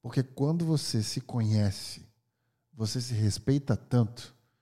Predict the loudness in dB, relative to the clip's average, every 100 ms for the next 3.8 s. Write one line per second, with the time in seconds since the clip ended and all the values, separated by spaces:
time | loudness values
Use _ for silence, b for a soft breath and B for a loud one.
0 | _ _ _ _ -6 -2 -2 -2 -4 -2
1 | 2 2 2 2 2 2 0 0 -4 -6
2 | _ 0 0 2 -4 -4 -4 -4 -4 -6
3 | -4 -4 -4 -8 -8 -6 -6